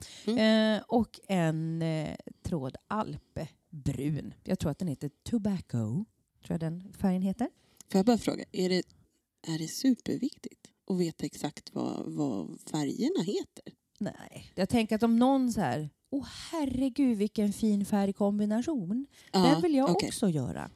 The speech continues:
Speaker 1: Ja.
Speaker 2: I något annat.
Speaker 1: Ja.
Speaker 2: Och då bara, ja, då visste hon det. Eh, så att det, nej, det är inte superviktigt. Det går säkert att
Speaker 1: Ja.
Speaker 2: liksom gissa sig till om man hör, "Ah, okej, det var det organet och det garnet. Det var säkert de här färgerna."
Speaker 1: Mm.
Speaker 2: Men då behöver man ju verkligen inte leta. Då vet man ju det på en gång.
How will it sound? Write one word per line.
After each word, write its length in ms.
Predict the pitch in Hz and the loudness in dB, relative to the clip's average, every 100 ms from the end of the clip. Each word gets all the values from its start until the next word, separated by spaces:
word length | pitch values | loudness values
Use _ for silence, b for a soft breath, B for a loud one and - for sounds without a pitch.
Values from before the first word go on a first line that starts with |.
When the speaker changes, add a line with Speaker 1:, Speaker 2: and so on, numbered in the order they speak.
| - | 0
Speaker 1:
Ja. 240 | 175 139 - | 2 2 0
Speaker 2:
I 200 | - 220 | -4 -2
något 180 | 190 190 | 0 0
annat. 340 | 240 202 175 - b b | -2 -4 -8 -12 b b
Speaker 1:
Ja. 140 | 160 | 0
Speaker 2:
Och 100 | 220 | 2
då 140 | 226 | 0
bara, 420 | 190 180 165 160 - _ | 0 0 -2 -4 -8 _
ja, 160 | - 349 - - | -6 -6 -8 -4
då 280 | 262 240 208 | -2 0 -2
visste 300 | - 185 - | -6 -6 -8
hon 100 | - | -12
det. 80 | - - b b b b b 196 | -12 -14 b b b b b -2
Eh, 280 | 180 175 | -2 -2
så 120 | 185 220 | -2 -4
att 80 | - | -2
det, 440 | 214 240 233 - - | -4 0 -2 -4 -6
nej, 280 | 170 - - | -8 -8 -4
det 80 | 180 | -4
är 20 | |
inte 180 | 175 180 | -4 -4
superviktigt. 580 | 185 - 160 - 175 | -4 -4 -8 -8 -6
Det 80 | 175 | -4
går 100 | 170 | -4
säkert 360 | 180 160 - 170 | -4 -4 -4 0
att 80 | 160 | 0
Speaker 1:
Ja. 60 | |
Speaker 2:
liksom 240 | 165 170 156 - | 2 -2 -2 -6
gissa 580 | 175 190 185 - - 190 | -6 -4 -6 -6 -6 -4
sig 160 | 208 | -4
till 240 | - 160 143 | -4 -4 -4
om 80 | 147 | -4
man 120 | 151 | -2
hör, 220 | 151 139 | -2 -4
"Ah, 140 | - 175 | -2 -4
okej, 240 | - 151 | -4 -8
det 100 | 151 | -8
var 100 | 139 | -10
det 200 | 139 139 | -8 -8
organet 380 | 139 135 147 139 | -8 -8 -8 -10
och 60 | 147 | -10
det 120 | - 160 | -12 -12
garnet. 240 | - - | -14 -10
Det 80 | 143 | -8
var 140 | 143 | -8
säkert 320 | 135 110 - | -8 -12 -14
de 100 | - | -14
här 100 | 143 | -12
färgerna." 320 | - - - - _ - | -10 -12 -14 -18 _ -4
Speaker 1:
Mm. 80 | 190 | 0
Speaker 2:
Men 100 | 202 | 2
då 60 | |
behöver 200 | 160 165 | 2 2
man 80 | 185 | 0
ju 40 | 180 | -2
verkligen 480 | 247 220 - 285 | -2 -4 -4 -6
inte 220 | 370 - - | -6 -10 -8
leta. 320 | 160 - 202 - - | -8 -8 -14 -18 -8
Då 100 | 247 | -4
vet 200 | 269 - | -4 -4
man 100 | 185 | -6
ju 40 | |
det 100 | 165 | -6
på 100 | - | -6
en 80 | |
gång. 100 | 170 | -6